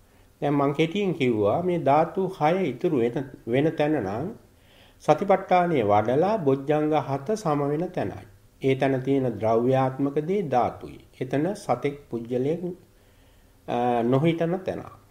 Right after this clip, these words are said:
නැති වෙන තැන. සත්ව පුජ්‍යල භාවය අවහෝසි වෙන තැන.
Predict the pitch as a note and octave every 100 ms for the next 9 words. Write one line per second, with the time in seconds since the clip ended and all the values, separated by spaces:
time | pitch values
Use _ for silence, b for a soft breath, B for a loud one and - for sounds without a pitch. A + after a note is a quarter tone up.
0 | b b _ C3+ C3 C#3+ D3 E3+ B2 A2+
1 | - _ _ _ _ _ - B2+ B2+ C#3+
2 | C#3 C#3 C#3 C#3+ C#3 D3+ D#3+ F#3+ C3 B2+
3 | E3 E3+ F3+ F3 F3+ -